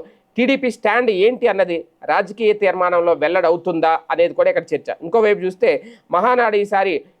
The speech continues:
టీడీపీలో జరిగే మార్పులకు సంకేతంగా మారబోతోంది అనేది కూడా ఒక చర్చ. ఎక్కువగా యువతకు అవకాశాలు ఇచ్చేలా పార్టీలో సమూలమైన మార్పులు కూడా ఉంటాయని చెబుతున్నారు. అదే సమయంలో పార్టీకి సుదీర్ఘకాలం చేసి సేవలు చేసిన సీనియర్లను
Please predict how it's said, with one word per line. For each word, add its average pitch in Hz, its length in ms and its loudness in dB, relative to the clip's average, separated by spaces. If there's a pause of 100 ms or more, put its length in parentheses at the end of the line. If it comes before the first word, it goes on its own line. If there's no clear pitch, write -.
(120)
టీడీపీలో 240 400 2
జరిగే 202 280 2
మార్పులకు 202 500 0
సంకేతంగా 196 600 -2
మారబోతోంది 180 680 0
అనేది 165 180 4
కూడా 180 140 2
ఒక 165 60 0
చర్చ. 151 320 -4
ఎక్కువగా 190 520 -2 (340)
యువతకు 202 400 0 (280)
అవకాశాలు 208 500 0
ఇచ్చేలా 185 320 0
పార్టీలో 185 460 0
సమూలమైన 190 500 2
మార్పులు 196 420 -2
కూడా 202 180 2
ఉంటాయని 175 380 0
చెబుతున్నారు. 135 340 -6 (420)
అదే 202 240 4
సమయంలో 190 460 0
పార్టీకి 196 500 -2
సుదీర్ఘకాలం 196 720 0
చేసి 175 180 -6
సేవలు 196 280 0
చేసిన 175 340 -2
సీనియర్లను 196 580 0